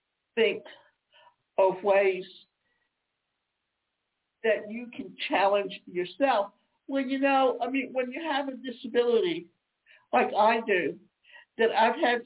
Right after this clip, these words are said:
since birth, and I grew up in an era when so-, society did not even acknowledge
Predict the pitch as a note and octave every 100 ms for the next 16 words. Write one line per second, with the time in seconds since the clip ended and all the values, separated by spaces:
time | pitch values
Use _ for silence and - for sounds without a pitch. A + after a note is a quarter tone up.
0 | - A3 - A3 G3+ F#3 - _ G#3 G3
1 | F#3+ G#3 G#3+ A3+ B3 A#3+ A#3+ A#3+ A3+ G#3+
2 | - A3 A3 G#3 G#3 G#3 - _ - -
3 | _ - - - G#3 - B3 B3 A#3 G#3
4 | F#3+ A#3+ A3+ A3+ A#3+ A#3+ A3+ A3+ A3 G3+
5 | - G3+ G3 G#3+ A3 F#3